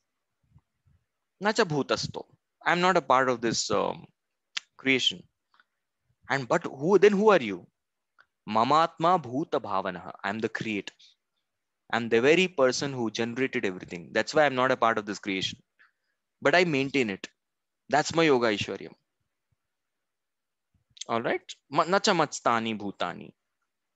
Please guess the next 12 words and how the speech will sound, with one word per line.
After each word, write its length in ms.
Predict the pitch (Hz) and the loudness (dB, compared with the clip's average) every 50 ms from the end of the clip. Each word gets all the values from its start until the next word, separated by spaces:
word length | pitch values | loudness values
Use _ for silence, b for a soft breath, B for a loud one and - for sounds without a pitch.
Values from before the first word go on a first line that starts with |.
| _ _ _ _ _ _ _ _ _ _ _ _ _ _ _ _ _ _ | _ _ _ _ _ _ _ _ _ _ _ _ _ _ _ _ _ _
So 80 | - 156 | -2 0
I 100 | 131 127 | 0 0
am 160 | 143 151 147 | 0 0 0
not 260 | 151 170 202 202 - - - | 2 2 2 2 0 -6 -12
situated 580 | - - 165 165 - 165 165 160 160 - 165 151 | -4 -2 -2 -2 2 2 2 2 4 2 0 0
in, 160 | 147 143 - - | -2 -4 -6 -4
everything 400 | - 135 147 170 180 190 196 180 | -4 -2 -2 0 0 0 0 0
doesn't 280 | 156 156 165 170 147 127 | 0 0 0 -2 0 0
rest 240 | 135 156 - - | 0 -2 0 -2
in 160 | 170 156 139 127 | -4 -4 -2 -2
me 120 | 120 113 | -2 -2
means 440 | 107 110 117 139 180 202 - - | 0 -2 -2 -4 -4 -6 -10 -12